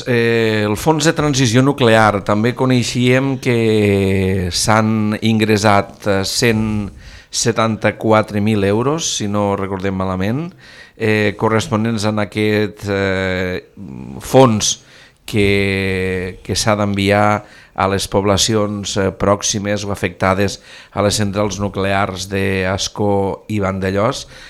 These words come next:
Alcaldessa, mm, entenem que és una entrada de diners important que rebran aquests pobles, entre ells l'Ametlla de Mar,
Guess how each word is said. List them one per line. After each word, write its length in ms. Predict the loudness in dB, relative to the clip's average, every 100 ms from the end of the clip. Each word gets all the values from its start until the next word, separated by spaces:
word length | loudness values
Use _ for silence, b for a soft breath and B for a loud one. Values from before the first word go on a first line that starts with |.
| B
Alcaldessa, 840 | -2 0 0 0 0 0 0 0 -4
mm, 580 | -6 -4 -4 -6 -8 -6
entenem 480 | -4 -2 -2 0 -2
que 540 | -2 0 2 0 0 -2
és 120 | -2
una 120 | -4 -4
entrada 380 | -4 -4 -2 -2
de 80 | -2
diners 640 | -2 0 2 0 -2 -8 B B B -2
important 680 | 0 2 0 2 0 0
que 120 | 0 0
rebran 440 | 0 2 2 0
aquests 280 | -2 -4 -4
pobles, 380 | -2 0 0 0
entre 280 | -4 -2
ells 200 | -4 -4 -2
l'Ametlla 360 | -2 0 0
de 80 | 0
Mar, 240 | 0 0